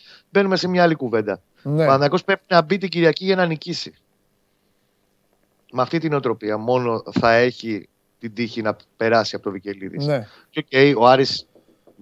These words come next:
Speaker 1: συμφωνώ ότι είναι σε καλή κατάσταση, έχει ψυχολογία, έχει άβρα από τότε πήρε και τον, τους έξι βαθμούς πίσω, ο
Speaker 2: Ναι.
Speaker 1: Μπούργος τον έχει μαζέψει, του έχει αλλάξει λίγο την, ε,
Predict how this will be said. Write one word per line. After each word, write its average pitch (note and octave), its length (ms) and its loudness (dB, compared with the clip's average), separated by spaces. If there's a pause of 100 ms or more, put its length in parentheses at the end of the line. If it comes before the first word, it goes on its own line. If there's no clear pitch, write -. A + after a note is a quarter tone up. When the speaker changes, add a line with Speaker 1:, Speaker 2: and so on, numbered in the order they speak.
(300)
Speaker 1:
συμφωνώ A#2 440 -2
ότι A#2 120 -2
είναι A#2+ 100 -4
σε A2+ 100 -6
καλή G#2+ 200 0
κατάσταση, A2+ 600 -2
έχει A#2+ 160 -6
ψυχολογία, A2 520 -2
έχει A#2+ 200 -2
άβρα B2 300 6
από A#2 140 -2
τότε A#2 180 -4
πήρε A#2+ 180 -8
και A2+ 80 -14
τον, A2 320 -10 (420)
τους A2+ 160 -8
έξι B2 200 -2
βαθμούς A#2+ 420 -2
πίσω, C#3+ 460 2
ο C3 60 4
Speaker 2:
Ναι. B2+ 60 -4 (120)
Speaker 1:
Μπούργος A#2 220 0
τον A2 140 -4
έχει A2 180 -8 (100)
μαζέψει, A2+ 460 -2
του A2 80 -6
έχει A#2+ 140 -2
αλλάξει A#2 440 0
λίγο A#2+ 260 0
την, A2+ 220 -10
ε, A2 200 -2